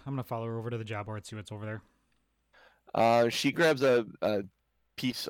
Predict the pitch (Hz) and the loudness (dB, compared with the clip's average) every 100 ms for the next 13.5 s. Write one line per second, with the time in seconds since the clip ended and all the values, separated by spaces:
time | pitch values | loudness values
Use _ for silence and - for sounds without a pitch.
0 | - 107 110 110 101 101 101 101 _ _ | 0 0 0 -4 -2 0 0 -4 _ _
1 | _ _ _ _ _ _ _ _ _ _ | _ _ _ _ _ _ _ _ _ _
2 | _ _ _ - 92 87 87 87 _ _ | _ _ _ -8 -6 -6 -10 -16 _ _
3 | _ _ _ _ _ _ _ _ _ - | _ _ _ _ _ _ _ _ _ -10
4 | 131 - 113 95 82 82 92 85 92 98 | -10 -4 -2 2 0 -2 -6 -2 0 0
5 | 90 87 90 92 92 - - 110 - 107 | 0 -2 -6 -8 -12 -10 -4 -2 -2 -2
6 | 95 98 98 85 - - 110 107 95 92 | 0 0 0 -4 -2 -2 0 0 0 -2
7 | - 104 104 104 101 92 98 - 95 90 | -2 -4 -2 -4 -2 0 -2 0 2 2
8 | - - 92 90 90 90 - 98 92 - | -2 -8 -4 -4 -4 -6 0 4 4 4
9 | - _ _ _ _ _ _ _ _ _ | -6 _ _ _ _ _ _ _ _ _
10 | _ _ _ - 101 92 - 98 98 101 | _ _ _ -6 -4 -4 -2 -2 -2 -6
11 | - - - 117 110 104 - 120 110 107 | -8 -18 -4 4 6 6 6 8 8 6
12 | - _ _ _ - 113 95 95 - 101 | -2 _ _ _ -4 -2 -2 -2 0 0
13 | 101 95 101 98 101 | 0 0 0 2 2